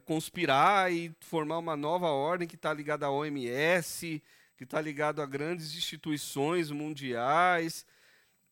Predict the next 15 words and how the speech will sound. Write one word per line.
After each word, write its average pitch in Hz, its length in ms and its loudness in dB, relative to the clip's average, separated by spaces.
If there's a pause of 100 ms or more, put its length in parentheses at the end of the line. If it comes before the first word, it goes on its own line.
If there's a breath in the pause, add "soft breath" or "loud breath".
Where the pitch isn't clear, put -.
(160)
pra 180 320 2
controlar 175 600 2
o 160 100 0
mundo, 170 520 -4
et 170 100 -4
cetera 170 360 -4
e 185 80 -8
tal. 147 220 0
Então 170 200 -6
parece 202 240 -2
que 220 60 -10
a 196 40 -8
coisa 202 220 0
vai 190 140 0
aumentando. 208 560 -4